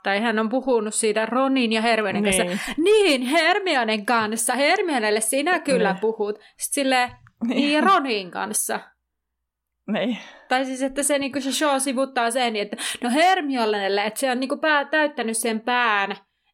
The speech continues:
Speaker 1: Vähän, niinku, samantyyppisesti kuin se Ron täyttää siinä viide-, seitsemännessä kirjassa sen
Speaker 2: Mm.
Speaker 1: päänsä sillä kuvitelmalla,
Speaker 2: Harry
Speaker 1: että
Speaker 2: ja Hermione jutun.
Speaker 1: Niin, niin
Speaker 2: Kyllä.
Speaker 1: vähän samalla tavalla, että se on, niinku, vallannut sen pään, eikä se selkeästi, niinku, pääse jotenkin siitä yli.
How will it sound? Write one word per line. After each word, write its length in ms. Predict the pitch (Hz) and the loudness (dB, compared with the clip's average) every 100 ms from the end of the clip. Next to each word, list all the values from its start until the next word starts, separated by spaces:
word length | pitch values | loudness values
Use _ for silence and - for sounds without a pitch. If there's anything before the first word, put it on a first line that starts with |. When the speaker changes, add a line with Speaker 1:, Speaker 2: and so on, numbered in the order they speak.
| 269 | -6
Speaker 1:
Vähän, 300 | 330 494 494 | -2 -2 0
niinku, 360 | 466 415 - - - | 0 -2 -4 -12 -16
samantyyppisesti 920 | - 349 392 320 254 254 254 247 247 254 | -4 0 0 0 -2 -2 -2 -4 -4 -4
kuin 120 | 254 | -2
se 120 | 262 | 0
Ron 280 | 254 262 233 - | 2 2 -2 -2
täyttää 420 | 214 208 - 202 | 0 0 -2 -4
siinä 240 | 208 214 202 | -2 -2 0
viide-, 440 | 233 220 220 262 | 0 -2 -4 -4
seitsemännessä 640 | 240 247 233 208 190 190 - | 0 0 0 -6 -4 -6 -4
kirjassa 400 | 185 180 196 208 | -4 -2 -4 -2
sen 200 | 214 208 | 0 0
Speaker 2:
Mm. 400 | 208 202 180 180 | 0 -2 -2 0
Speaker 1:
päänsä 300 | 214 208 196 | 0 0 -2
sillä 280 | - 208 202 | -2 0 0
kuvitelmalla, 680 | 240 226 226 202 196 196 208 | 0 0 0 -2 0 0 0
Speaker 2:
Harry 140 | 156 | -2
Speaker 1:
että 120 | 160 | -2
Speaker 2:
ja 100 | 202 | -4
Hermione 680 | 170 - 160 160 151 156 165 | -4 -6 -6 -6 -6 -6 -6
jutun. 200 | 170 269 | -4 0
Speaker 1:
Niin, 120 | 294 240 202 | 2 2 0
niin 100 | - | -2
Speaker 2:
Kyllä. 120 | 233 262 | -2 0
Speaker 1:
vähän 180 | 277 277 | 2 2
samalla 380 | 285 262 226 | 0 2 0
tavalla, 340 | 208 214 214 202 | 0 0 0 0
että 140 | 202 | -2
se 60 | 262 | -2
on, 60 | |
niinku, 220 | 240 254 233 | -2 -2 0
vallannut 540 | 294 262 220 196 190 | 2 2 0 -4 -8
sen 300 | - 208 190 | -4 -4 -2
pään, 500 | 220 220 208 208 - | 0 2 2 0 -4
eikä 200 | 233 202 | -8 -6
se 100 | 214 | -4
selkeästi, 380 | 214 226 208 208 | -2 -2 -2 -6
niinku, 120 | 220 | -8
pääse 280 | 214 226 220 | -4 -2 -2
jotenkin 240 | 214 202 214 | -2 -4 -2
siitä 220 | 214 202 | -2 -2
yli. 560 | 226 214 190 202 208 | -2 -2 -2 -2 -6